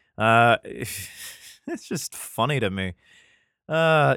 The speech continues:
'cause no one can seem to keep these guys, like, in track, man. Like, no one can make, like, "Oh, the higher ones died? Well, well, goodbye." <laughs> You know, whatever. And, yeah, you know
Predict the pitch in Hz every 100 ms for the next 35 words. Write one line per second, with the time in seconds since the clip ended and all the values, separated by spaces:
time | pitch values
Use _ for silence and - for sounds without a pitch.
0 | - 165 139 190 233 226 214 175 202 190
1 | 165 139 170 175 170 160 - 143 151 143
2 | 123 139 139 143 151 147 - - 135 202
3 | 185 - 98 90 98 135 123 135 165 170
4 | 170 156 - 151 131 - _ _ _ _
5 | _ _ - 165 151 160 151 143 208 214
6 | 151 143 156 180 180 180 180 156 175 185
7 | 185 156 156 156 151 147 139 - _ -
8 | 147 147 147 139 131 _ _ _ _ _
9 | _ _ _ _ _ _ _ _ - 131
10 | 143 160 202 240 208 220 - 143 - 160
11 | - 131 156 143 123 160 123 - 139 143
12 | - - - _ _ - 147 160 170 156
13 | 160 - 302 - 196 196 135 123 _ -
14 | 202 156 165 175